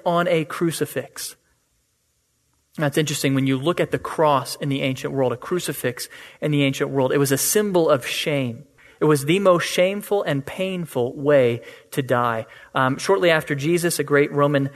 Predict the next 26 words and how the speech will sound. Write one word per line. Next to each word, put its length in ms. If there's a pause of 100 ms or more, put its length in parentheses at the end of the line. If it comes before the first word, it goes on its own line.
(200)
uh, 160
writer 400
named 240
Cicero 500
said, 500 (520)
"The 120
very 320
word 500
cross 720 (200)
should 200
be 100
far 380
removed 500
not 180
only 280
from 180
the 80
person 500
of 140
a 60
Roman 340
citizen, 480
but 140
from 160
his 240
thoughts, 520